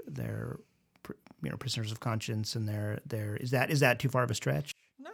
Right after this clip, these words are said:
Speaker 2: I mean, I think it's, it's, um, very much in that vein of, um,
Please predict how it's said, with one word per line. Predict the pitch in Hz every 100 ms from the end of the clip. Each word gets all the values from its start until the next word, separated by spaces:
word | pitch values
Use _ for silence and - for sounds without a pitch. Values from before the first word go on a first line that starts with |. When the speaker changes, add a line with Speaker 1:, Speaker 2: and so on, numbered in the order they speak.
| 196
Speaker 2:
I | 165
mean, | 185 180
I |
think | 160 208 185 185
it's, | 190 165 - - - 247
it's, | 196 180 - -
um, | 190 175 170 165 - - -
very | 214 226
much | 190 -
in | 175
that | 156 160
vein | 147 165 180 175
of, | 156 151 143 - -
um, | 165 156 151